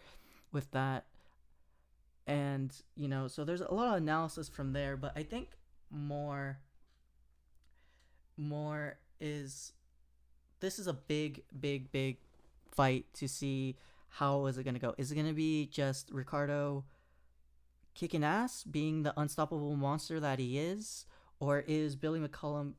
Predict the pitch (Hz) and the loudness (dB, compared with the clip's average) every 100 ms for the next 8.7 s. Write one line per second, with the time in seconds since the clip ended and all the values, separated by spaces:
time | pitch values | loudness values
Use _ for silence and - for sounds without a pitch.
0 | - 147 156 - 156 147 151 147 143 139 | -2 2 2 0 -2 -2 0 0 -2 -6
1 | - 143 139 139 - - 139 131 135 123 | -6 -4 -2 -4 -8 -8 -6 -4 -4 -6
2 | - - - 143 139 135 131 135 135 - | -14 -20 -8 -4 -2 -4 -2 -2 -2 -2
3 | 135 131 123 123 - - - - 127 127 | -4 -2 -4 -6 -14 -20 -4 2 4 4
4 | - 127 123 - 131 123 117 123 123 139 | 4 4 4 2 -4 -2 0 -2 0 -2
5 | - 143 131 131 139 - 151 135 127 127 | 0 2 2 0 -2 -2 -2 0 2 2
6 | 127 - - - - _ - - - - | 0 -6 -20 -20 -20 _ -10 -8 -8 -8
7 | - - 151 139 131 127 - 135 131 123 | -4 4 4 4 0 -2 0 0 2 0
8 | 117 131 123 123 123 120 139 | -2 0 0 -2 -4 -6 -8